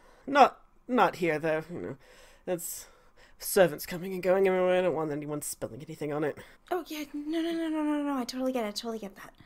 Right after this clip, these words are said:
Speaker 1: He, he stands up and kind of straightens out his robe.
Speaker 2: I,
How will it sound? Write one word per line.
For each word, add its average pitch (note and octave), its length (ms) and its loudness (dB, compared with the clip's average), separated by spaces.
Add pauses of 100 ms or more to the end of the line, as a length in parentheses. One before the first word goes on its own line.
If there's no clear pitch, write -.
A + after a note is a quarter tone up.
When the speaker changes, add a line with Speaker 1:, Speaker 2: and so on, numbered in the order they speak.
(600)
Speaker 1:
He, F#3+ 440 0 (120)
he G3+ 120 -4
stands E3 420 4
up D#3 160 2
and C#3+ 100 -4
kind C#3 120 -4
of C3 60 -8
straightens D3 360 -6
out C3+ 120 -4
his C#3+ 140 -8
robe. C#3+ 280 -6 (580)
Speaker 2:
I, F#3+ 120 -12